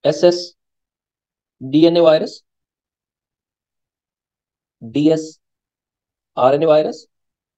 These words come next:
या एसएस आरएनए वायरस। जी, ये ठीक है, very good। इसमें डीएस डीएनए वायरस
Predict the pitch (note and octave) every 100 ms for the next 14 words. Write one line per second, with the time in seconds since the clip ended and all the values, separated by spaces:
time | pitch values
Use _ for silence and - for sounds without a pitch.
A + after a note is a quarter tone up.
0 | _ _ _ _ _ _ _ _ _ -
1 | C#3 C#3 B2+ - _ - D#3 E3 E3 -
2 | _ _ _ _ _ _ _ - B2+ B2
3 | A2+ - - - _ _ - C3+ - -
4 | _ _ _ _ _ _ _ _ _ _
5 | _ _ _ _ - E3 E3 D3+ G#2+ F#2+
6 | A#2+ G2+ - - _ _ _ _ _ _
7 | _ _ _ _ _ _ _ _ _ _
8 | D#3+ D#3 D#3 - D#3 F#3 F#3+ - - _
9 | _ _ _ - B2+ B2+ G#2 - -